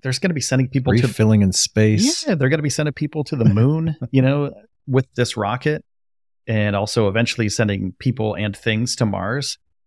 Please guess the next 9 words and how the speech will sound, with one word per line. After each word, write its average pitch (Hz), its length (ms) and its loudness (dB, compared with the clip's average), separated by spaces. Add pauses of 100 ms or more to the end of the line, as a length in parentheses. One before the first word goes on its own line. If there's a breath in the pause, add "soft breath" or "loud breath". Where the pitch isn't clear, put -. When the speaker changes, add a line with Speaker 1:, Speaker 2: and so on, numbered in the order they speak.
(160)
Speaker 1:
with 117 180 -4
it. 165 140 0 (1040)
It's, 104 240 0
Speaker 2:
Mm-hmm. 95 180 0
Speaker 1:
it's 123 160 -6
exciting 127 440 0
just 104 180 -6
to 107 80 -4
watch 104 460 -6